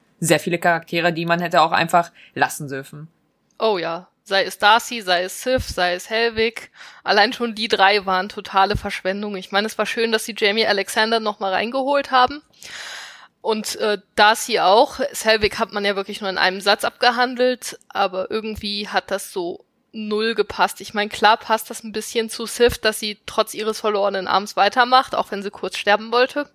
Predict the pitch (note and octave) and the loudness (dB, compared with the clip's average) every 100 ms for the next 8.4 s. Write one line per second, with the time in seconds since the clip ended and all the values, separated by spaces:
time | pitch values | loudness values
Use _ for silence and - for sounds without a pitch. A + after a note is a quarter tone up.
0 | _ _ _ - - - - - _ _ | _ _ _ -20 -20 -20 -20 -20 _ _
1 | _ F#3 A3+ B3+ A#3 G#3+ G#3+ G3+ G#3 - | _ 0 0 0 -6 -4 -4 -2 -2 2
2 | G3 F#3+ - G#3 A3+ G#3 - G#3 A3 B3 | 0 0 2 4 2 0 0 0 0 -4
3 | C4+ - G#3+ - - G#3 - A#3+ A#3 A3 | -4 -4 -8 -6 -6 -6 -4 -4 0 0
4 | - A3 G#3 F#3+ G3+ - A3 A#3+ A3+ G#3+ | 0 -6 0 4 4 4 2 2 4 6
5 | G#3+ - - G3+ G3 G#3+ B3 A#3 A3+ - | 6 2 -6 -4 -2 0 0 0 -2 -6
6 | - G#3 G3 G3 G#3 G3 - G3 - G3+ | 0 4 4 2 -6 -4 -4 -4 -6 -6
7 | G#3 G3 - - F#3+ - B3 C#4+ C#4+ D4 | -2 -2 -4 -4 -2 0 0 0 -2 2
8 | D4 F#4+ - | 2 2 -2